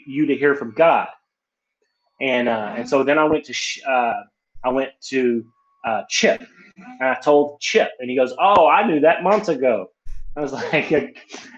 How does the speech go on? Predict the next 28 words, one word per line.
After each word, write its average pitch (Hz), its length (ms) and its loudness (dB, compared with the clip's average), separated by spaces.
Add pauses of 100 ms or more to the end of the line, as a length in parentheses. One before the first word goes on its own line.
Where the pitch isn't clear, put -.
(160)
"What 196 320 4
in 143 100 0
the 131 140 4
world?" 123 360 2 (600)
<laughs> - 800 -4 (440)
And 143 160 0
then 190 120 4
I 190 100 6
think 190 160 0
I 160 80 2
talked 170 280 2
to 143 40 -2
you 190 220 -2
about 220 260 -4
it. - 80 -14 (640)
And, 131 320 0
um, 110 400 -8 (320)
it 156 80 0
was 147 140 -2
just 156 160 -4
all 147 240 4
con-, 160 180 -2 (340)
every 180 280 4
conversation 165 580 -8
I 139 100 -4
had 131 220 -4
was 123 100 -14
confirmation 120 960 -8